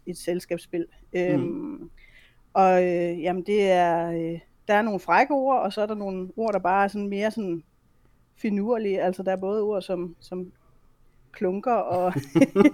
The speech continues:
Speaker 1: <laughs> og numsehul, men der er også ord som, øh, stress og socialist og bræge og... Randers og Preben og, ja. <laughs> Øhm,
Speaker 2: Men så
Speaker 1: og,
Speaker 2: det
Speaker 1: øh,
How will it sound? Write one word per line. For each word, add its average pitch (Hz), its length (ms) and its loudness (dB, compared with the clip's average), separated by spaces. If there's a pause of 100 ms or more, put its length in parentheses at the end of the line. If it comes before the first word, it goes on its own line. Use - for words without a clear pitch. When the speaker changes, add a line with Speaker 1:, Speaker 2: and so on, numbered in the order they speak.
(140)
Speaker 1:
<laughs> - 720 0
og 208 240 10
numsehul, 226 640 2
men 214 200 -6
der 208 60 4
er 196 120 6
også 233 260 2
ord 240 200 0
som, 185 320 -2
øh, 180 480 0 (340)
stress - 540 -2
og 180 220 -2
socialist 196 720 -4
og 165 120 -4
bræge 190 600 0
og... 175 280 0 (720)
Randers 214 380 2
og - 120 -10
Preben 196 600 2
og, - 260 -6 (100)
ja. 180 140 4 (520)
<laughs> - 500 0
Øhm, 208 180 6
Speaker 2:
Men 185 460 -2 (1040)
så - 60 2
Speaker 1:
og, 214 240 8
Speaker 2:
det 196 400 4
Speaker 1:
øh, 196 60 -4